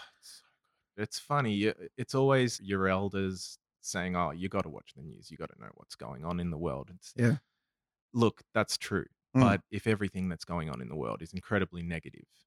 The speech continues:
Speaker 2: Mm.
Speaker 1: then it's not gonna be good for you in the long run.
Speaker 2: So do you think it's that everything going on in the world is incredibly negative, or it's portrayed negatively or focused on the negative by the media?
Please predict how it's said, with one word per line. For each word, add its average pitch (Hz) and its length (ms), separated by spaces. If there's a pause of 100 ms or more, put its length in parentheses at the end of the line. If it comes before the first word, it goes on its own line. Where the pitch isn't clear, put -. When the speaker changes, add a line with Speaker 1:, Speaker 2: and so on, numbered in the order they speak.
(180)
Speaker 2:
Mm. 120 180
Speaker 1:
then 98 160
it's - 180
not 101 300
gonna 85 160
be 85 100
good 82 200
for - 100
you 55 180 (340)
in 98 120
the 85 80
long 82 200
run. 76 260 (280)
Speaker 2:
So 160 160
do 160 80
you 156 60
think 196 240
it's 139 160
that 143 140
everything 135 360
going 120 280
on 127 100
in 123 100
the 123 80
world 120 220
is 110 120
incredibly 117 440
negative, 120 500
or 110 140
it's - 120
portrayed 113 520 (100)
negatively 113 480
or 113 160
focused 123 460
on 113 100
the 110 60
negative 107 420
by - 160
the 127 80
media? 123 460